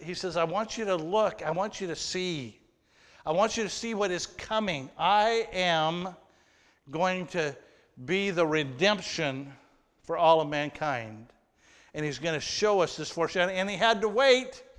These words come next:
because we had to wait for, for Isaac. Isaac, the one and only son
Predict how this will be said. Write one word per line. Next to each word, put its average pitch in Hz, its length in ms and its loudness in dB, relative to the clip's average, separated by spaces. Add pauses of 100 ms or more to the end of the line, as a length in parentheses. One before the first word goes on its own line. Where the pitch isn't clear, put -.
(320)
because 185 320 2
we 180 140 -4
had 185 260 2
to 185 60 -4
wait 190 320 -2
for, 151 340 -2 (280)
for 165 300 -2
Isaac. 156 600 0 (920)
Isaac, 156 440 2
the 151 120 0
one 185 600 4 (340)
and 165 240 0 (100)
only 190 580 0
son 151 800 -2